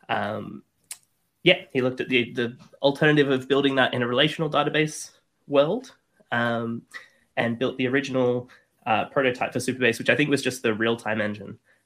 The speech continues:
Um, so just looking at how, uh, he could, um, yeah,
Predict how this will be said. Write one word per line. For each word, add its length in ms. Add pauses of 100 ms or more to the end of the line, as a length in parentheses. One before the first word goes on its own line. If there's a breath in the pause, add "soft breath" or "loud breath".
Um, 280
so 160
just 220
looking 300
at 160
how, 560 (640)
uh, 300
he 240
could, 300 (720)
um, 480 (680)
yeah, 160